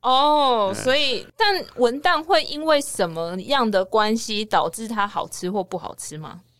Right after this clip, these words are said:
Speaker 2: 呃，会。
Speaker 1: 也是跟下雨有关吗？
Speaker 2: 好像，像今年哈，今年这个下了
Speaker 1: 对，今年下超多雨的。
Speaker 2: 下了多少雨我也不知道欸，这个，欸，这个很，很有趣的。我们台湾的文旦的产区其实分布非常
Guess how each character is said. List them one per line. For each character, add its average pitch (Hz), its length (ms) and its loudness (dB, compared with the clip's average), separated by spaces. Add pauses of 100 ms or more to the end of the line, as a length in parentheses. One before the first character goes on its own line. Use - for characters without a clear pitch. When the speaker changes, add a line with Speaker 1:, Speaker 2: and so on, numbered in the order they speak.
(420)
Speaker 2:
呃， 98 380 0
会。 151 220 0
Speaker 1:
也 226 80 0
是 269 100 -6
跟 277 160 0
下 254 220 0
雨 175 60 -2
有 143 100 -4
关 160 180 -4
吗？ 165 240 -12
Speaker 2:
好 101 120 -4
像， 131 340 2
像 139 180 0
今 127 220 0
年 101 180 0
哈， 90 240 -10
今 117 160 -4
年 95 320 -4
这 107 140 -8
个 104 180 -4
下 123 360 0
了 104 260 -2 (340)
Speaker 1:
对， 311 200 -4
今 370 120 -2
年 381 140 4
下 370 180 0
超 370 220 4
多 370 180 2
雨 294 180 -2
的。 233 440 2
Speaker 2:
下 - 260 0
了 175 80 4
多 180 200 0
少 170 180 4
雨 165 60 4
我 120 260 4
也 156 80 6
不 143 140 0
知 - 180 -14
道 135 200 4
欸， 110 120 0
这 147 120 0
个， 143 220 4 (360)
欸， 143 120 0
这 175 140 2
个 180 100 4
很， 147 220 0
很 151 180 2
有 147 160 4
趣 156 220 0
的。 123 340 0
我 147 200 4
们 165 260 2
台 160 300 0
湾 190 260 2
的 156 160 2
文 139 240 -2
旦 156 180 2
的 123 220 -2
产 98 240 -12
区 127 180 -6
其 - 160 -10
实 117 160 -6
分 110 240 -6
布 110 340 -6
非 107 100 -4
常 104 100 -6